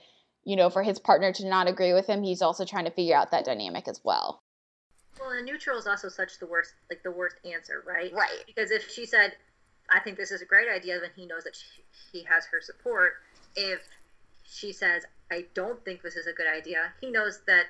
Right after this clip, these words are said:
Speaker 2: he has her support, support in a different way. But neutral is, where are you? What's our relationship look like in terms of our partnership? Like, how do you view me and how am I supposed to react in this kind of situation?
Speaker 1: Right, yeah, and that's what I was saying. Like, with Lindsay, yes, she might not have always agreed with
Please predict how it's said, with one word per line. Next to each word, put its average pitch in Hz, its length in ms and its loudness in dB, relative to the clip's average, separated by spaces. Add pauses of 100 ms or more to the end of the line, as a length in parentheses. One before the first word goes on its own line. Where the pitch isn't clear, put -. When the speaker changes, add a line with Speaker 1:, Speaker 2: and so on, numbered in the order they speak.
Speaker 2:
he 202 160 -12
has 175 200 2
her 170 120 -2
support, - 360 -10
support - 360 -8
in 156 60 -12
a 151 40 -14
different - 460 -6
way. 196 500 0 (520)
But 196 300 4
neutral 202 500 -4
is, 170 320 -8 (120)
where 208 240 8
are 202 140 8
you? 185 420 -4
What's 196 220 -2
our 196 80 4
relationship 180 720 -6
look 170 160 -12
like 165 200 -8
in 170 80 -18
terms 160 320 -4
of 160 100 -8
our 156 120 4
partnership? 262 640 4
Like, 165 260 -4 (320)
how 208 180 8
do 220 60 -2
you 202 320 -12
view 185 200 -12
me 190 240 -12
and 165 100 -10
how 175 200 0
am 175 60 -8
I 170 80 -4
supposed - 320 -16
to 160 60 -16
react 156 360 -2
in 151 140 -14
this 147 120 -16
kind 151 200 -8
of 151 60 -18
situation? - 680 -12
Speaker 1:
Right, 160 300 12
yeah, 220 180 12
and 214 100 12
that's 220 140 12
what 233 100 10
I 208 40 12
was 208 140 8
saying. 196 200 12
Like, 180 180 4
with 196 120 2
Lindsay, 247 500 10
yes, 233 380 12
she 247 140 2
might 208 200 8
not 202 140 6
have 202 100 6
always 196 280 10
agreed 202 340 2
with 190 260 8